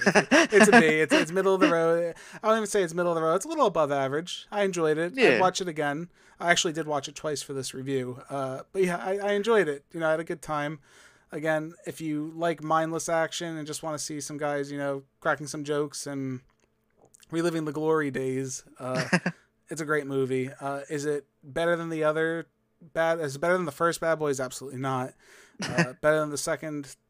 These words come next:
Speaker 1: John may not agree, but pff, yeah, it's, it's, it's pretty much the sequel. Just watch one and three and you're, you're fine.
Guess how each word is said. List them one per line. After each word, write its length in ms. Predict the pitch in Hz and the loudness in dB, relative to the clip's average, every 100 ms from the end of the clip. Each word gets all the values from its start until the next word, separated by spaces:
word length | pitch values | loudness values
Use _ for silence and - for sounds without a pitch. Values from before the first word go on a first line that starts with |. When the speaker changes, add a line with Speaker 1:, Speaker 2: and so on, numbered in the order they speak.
| _ _ _ | _ _ _
Speaker 1:
John 240 | 156 151 | -2 -2
may 80 | 135 | -2
not 160 | 131 127 | -4 -6
agree, 240 | 123 131 | -6 -6
but 200 | 123 - | -6 -12
pff, 220 | - - | -12 -10
yeah, 180 | 120 185 | -10 -12
it's, 120 | 117 | -14
it's, 280 | 131 131 214 | -18 -8 -6
it's 140 | 151 - | -6 -8
pretty 120 | 151 | -4
much 140 | 143 135 | -4 -4
the 80 | |
sequel. 320 | 123 131 117 151 | -6 -8 -10 -8
Just 160 | 147 | -4
watch 280 | 165 160 - | 2 2 2
one 260 | 151 156 151 | -2 0 0
and 200 | 139 131 | -2 -6
three 340 | - 135 131 | -8 -2 -2
and 140 | 123 123 | -2 -8
you're, 120 | 127 | -12
you're 180 | 127 123 | -10 -8
fine. 460 | - 190 196 196 | -4 2 2 2